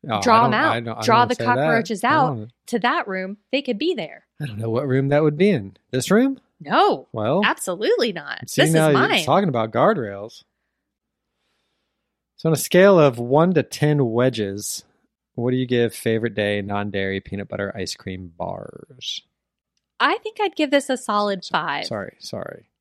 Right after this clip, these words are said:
Speaker 2: Oh, sorry.
Speaker 1: Your description here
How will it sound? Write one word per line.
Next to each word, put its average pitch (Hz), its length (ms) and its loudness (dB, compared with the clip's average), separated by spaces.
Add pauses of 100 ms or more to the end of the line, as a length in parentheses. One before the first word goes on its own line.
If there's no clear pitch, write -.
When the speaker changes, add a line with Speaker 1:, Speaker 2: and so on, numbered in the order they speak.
(160)
Speaker 2:
Oh, 226 220 0
sorry. 180 400 -6 (1200)
Speaker 1:
Your 127 400 0
description - 600 -6
here - 380 -14